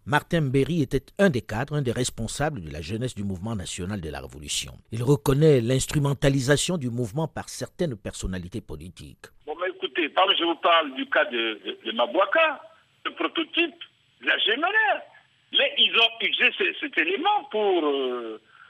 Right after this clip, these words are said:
Speaker 2: dans leur, dans leur intérêt personnel. Et puis ensuite, euh, dans, dans ce milieu-là, nous tous qui étions les dirigeants à l'époque, c'est quand même un lien d'influence important. Maintenant, les actes plus précis, on n'a jamais fait l'autopsie de cette époque pour savoir de manière exacte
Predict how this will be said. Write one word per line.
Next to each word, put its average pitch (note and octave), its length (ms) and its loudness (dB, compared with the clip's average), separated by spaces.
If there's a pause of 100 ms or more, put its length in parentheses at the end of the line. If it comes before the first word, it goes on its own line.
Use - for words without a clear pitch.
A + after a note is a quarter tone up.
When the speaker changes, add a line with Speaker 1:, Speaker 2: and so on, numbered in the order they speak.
(160)
Speaker 2:
dans D#3+ 120 4
leur, G3 260 2
dans - 120 2
leur F3 180 2
intérêt D3+ 340 0
personnel. F4+ 680 0 (380)
Et D#4+ 80 -4
puis B3 140 -4 (140)
ensuite, A3 300 2 (560)
euh, F#3+ 180 0
dans, G3 320 0
dans G#3 220 2
ce G#3+ 60 -2
milieu-là, G#3+ 500 2
nous D4 280 -2
tous D4+ 120 4 (100)
qui G#3+ 80 2
étions A3 280 0
les F3+ 100 0
dirigeants E3+ 320 0
à E3 40 -2
l'époque, D3+ 360 -4 (520)
c'est G3+ 80 -2
quand - 120 -2
même A#3 100 0 (100)
un G#3+ 80 -6
lien A3 240 2
d'influence F#3 500 0
important. C4 640 -2 (640)
Maintenant, A3+ 280 2 (120)
les G3+ 200 -2
actes B3+ 200 0
plus B3 200 -4
précis, G#3+ 560 0 (420)
on G3 100 2
n'a G3 160 2
jamais F#3 260 0
fait G3+ 120 0
l'autopsie E3+ 500 -2
de D#3 160 -2
cette C#4+ 180 -4
époque E4 300 2
pour A3+ 220 -4
savoir - 200 4 (160)
de D3 60 -4
manière D#3 280 -2 (120)
exacte A3 480 0